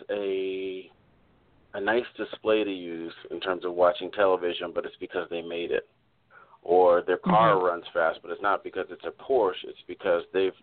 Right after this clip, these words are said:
Speaker 1: engaged in certain modifications to that vehicle to make it do what they needed to do.
Speaker 2: Gotcha.
Speaker 1: And from, from there, we want people to kind of look at those things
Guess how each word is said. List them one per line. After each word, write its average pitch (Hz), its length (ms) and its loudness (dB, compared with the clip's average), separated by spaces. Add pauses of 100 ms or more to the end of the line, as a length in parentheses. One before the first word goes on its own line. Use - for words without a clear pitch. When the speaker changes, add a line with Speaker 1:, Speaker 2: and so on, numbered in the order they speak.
(100)
Speaker 1:
engaged 90 460 -4
in 85 180 -8
certain 87 220 0
modifications 87 760 -2
to 85 60 -12
that 78 220 2
vehicle 90 480 -4
to 85 60 -6
make 87 240 -8
it 78 120 -6
do 90 120 -6
what 85 180 -6
they 85 100 -4
needed 73 280 -8
to - 100 -10
do. - 200 -2 (2750)
Speaker 2:
Gotcha. 147 460 8 (220)
Speaker 1:
And 185 200 4 (120)
from, 101 260 2 (420)
from 120 220 4
there, 165 200 6
we 117 120 -2
want 101 260 0
people 95 320 -6
to 95 120 -8
kind 101 240 -2
of 87 140 -2
look 113 220 -2
at - 140 0
those 90 200 2 (120)
things 92 320 2